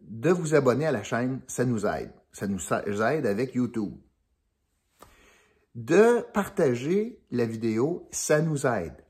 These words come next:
Ça nous aide à faire passer le message, à avoir plus de gens qui voient le, le podcast, puis ça nous aide avec YouTube.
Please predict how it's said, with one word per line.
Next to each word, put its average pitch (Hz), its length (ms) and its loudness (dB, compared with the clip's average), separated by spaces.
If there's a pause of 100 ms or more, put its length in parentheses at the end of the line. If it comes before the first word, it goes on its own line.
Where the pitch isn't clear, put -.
(140)
Ça - 240 -4
nous 95 200 -4
aide 113 320 2
à 95 100 -10
faire 95 420 -4 (920)
passer 117 300 0
le 143 80 -2
message, 107 640 -6 (260)
à 101 60 -4
avoir 110 320 0
plus 202 300 -2
de 135 100 4
gens 127 180 -2
qui - 140 -10
voient 110 300 -2
le, 107 500 -2 (160)
le 104 160 -2
podcast, 107 580 -6 (240)
puis - 120 -18
ça 110 100 0
nous 98 180 -2
aide 143 220 -2
avec 117 300 -2
YouTube. 151 340 -2